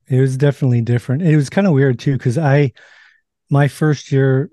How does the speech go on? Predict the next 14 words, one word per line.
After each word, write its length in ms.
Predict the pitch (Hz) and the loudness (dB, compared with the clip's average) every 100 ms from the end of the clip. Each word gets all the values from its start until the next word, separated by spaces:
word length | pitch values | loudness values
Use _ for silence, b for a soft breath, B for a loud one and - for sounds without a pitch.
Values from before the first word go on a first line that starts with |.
| _ _ 151 | _ _ -4
uh, 240 | 123 117 | -2 -2
when 260 | 117 117 117 | -2 -2 -2
I 140 | 120 | -2
came 320 | - 127 117 | -2 -2 -2
in, 140 | 120 117 | -2 -2
I 140 | 117 | -2
played 320 | - - 117 | -4 -4 -4
for 100 | - | -4
the, 100 | 110 | -6
<laughs> 400 | 110 123 185 165 | -4 -2 -2 -2
the 100 | 123 | -2
New 160 | 117 123 | 0 0
Westminster 460 | 120 - 123 - 110 | 0 -2 -4 -4 -6
Bruins, 600 | 110 113 127 143 - | -2 0 0 -4 -8